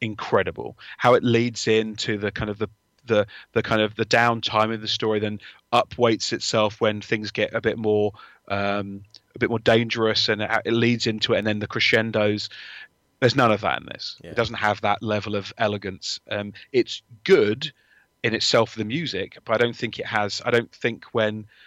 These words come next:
Speaker 1: um, when Rey gets the lightsaber the first time, there's that same kind of da-dun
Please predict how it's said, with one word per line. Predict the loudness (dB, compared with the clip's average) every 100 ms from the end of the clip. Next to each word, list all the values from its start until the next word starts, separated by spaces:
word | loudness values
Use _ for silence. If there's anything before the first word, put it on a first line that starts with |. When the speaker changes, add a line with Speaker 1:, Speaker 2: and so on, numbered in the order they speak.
| -20 _ 0
Speaker 1:
um, | 2 2 -2 -12 _ _ _ -20 -20 _
when | -2 -2
Rey | 4 4 6
gets | 2 -2 -4
the | -6
lightsaber | -8 0 2 2 0
the | -2
first | -2 -2 -4
time, | -4 -6 -8 -16 -6
there's | -4 0
that | 0
same | 2 -2
kind | -2 -4 -4 -2
of | -4 -4 -12 _ _ -20 -20 -20 -20 _ _ _ _ _ _ _ _ _ 0
da-dun | 2 4 4 4 2 0